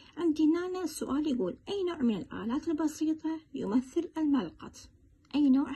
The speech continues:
من الآلات البسيطة يمثل الملقط؟ العتلة هي تمثل نوع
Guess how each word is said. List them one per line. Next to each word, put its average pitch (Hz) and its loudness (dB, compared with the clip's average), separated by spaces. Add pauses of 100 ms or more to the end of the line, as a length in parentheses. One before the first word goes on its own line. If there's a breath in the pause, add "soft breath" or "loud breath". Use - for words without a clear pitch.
من 190 -4
الآلات 202 -6
البسيطة 302 -2 (500 loud breath)
يمثل 247 -4 (160)
الملقط؟ 320 -4 (680 loud breath)
العتلة 339 0 (440)
هي 277 2 (500)
تمثل 277 0 (420)
نوع 226 0